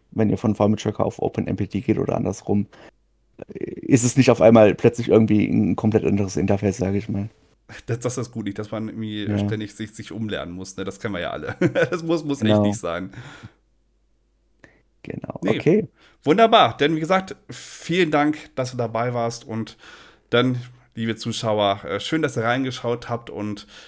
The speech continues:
Speaker 2: wir sehen oder hören uns beim nächsten Video. Macht's gut, einen wunderschönen Tag euch allen noch.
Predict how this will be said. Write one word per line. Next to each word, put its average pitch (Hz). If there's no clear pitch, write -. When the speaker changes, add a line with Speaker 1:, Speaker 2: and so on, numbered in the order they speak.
Speaker 2:
wir 110
sehen 113
oder 107
hören 110
uns 101
beim 98
nächsten 104
Video. -
Macht's 135
gut, 135
einen 107
wunderschönen 123
Tag 92
euch -
allen 90
noch. 78